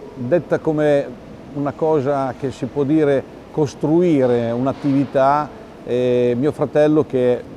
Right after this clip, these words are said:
più anziano di me, aveva cominciato ad attirarmi in officina anche prima del settantotto. E io ho cominciato con lui un'avventura che, mm, negli anni ottanta, ottantadue,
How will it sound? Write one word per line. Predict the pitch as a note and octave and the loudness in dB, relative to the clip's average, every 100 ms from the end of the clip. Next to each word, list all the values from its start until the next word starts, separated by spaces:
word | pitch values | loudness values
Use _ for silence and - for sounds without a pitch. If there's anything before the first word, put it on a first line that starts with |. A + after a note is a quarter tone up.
| - - | -18 -6
più | B2+ | -4
anziano | B2 - C#3+ B2+ | -4 0 0 2
di | C#3+ | 0
me, | C#3+ C3+ D3+ - - - - - | 2 2 0 -2 -16 -20 -18 -2
aveva | B2+ D3+ C#3 C3 A2+ | 0 4 6 4 2
cominciato | C#3 C#3 C3 D#3+ C#3+ C3+ | -2 -2 2 2 2 2
ad | C3 | 0
attirarmi | C3 C3+ C#3+ D3+ C3+ | 0 0 4 4 4
in | C3 | 0
officina | B2 D#3 - C3+ C#3 D3 | 0 -4 -2 -2 0 0
anche | C#3 C3+ C3 C#3 | -2 -2 -2 -4
prima | - C#3+ C3 A#2+ | -2 0 0 0
del | A#2 G#2+ | -2 -2
settantotto. | - A#2 A#2+ A2 B2 G#2+ - A2 G2 - - - - | -6 -6 -6 -6 -6 -6 -8 -12 -12 -18 -20 -20 -6
E | C3+ B2+ B2+ | 0 2 2
io | D#3 F#3+ | 4 4
ho | D3+ | 4
cominciato | D3+ D3 - D#3 C#3 - | 0 -2 2 4 4 -2
con | A2 D#3+ D#3+ | -2 0 4
lui | E3+ F#3 F#3 F3 E3+ | 6 6 6 4 2
un'avventura | C3 C3+ B2+ D3 A#2+ D3 E3 E3 | 0 0 2 0 0 2 4 2
che, | C#3 C#3+ C#3 B2 | 2 2 4 2
mm, | - B2 A#2+ A#2+ | -2 -6 -4 -2
negli | B2 B2+ | -2 0
anni | D3+ C#3+ C#3 C3 | 2 2 2 0
ottanta, | B2+ C3+ - D3 C3 C#3 C3 E3+ E3+ | -2 -6 0 0 0 -2 0 2 2
ottantadue, | C3 - C3+ A#2+ C#3 D3 E3 D#3+ - | 2 0 -2 0 2 4 4 2 -4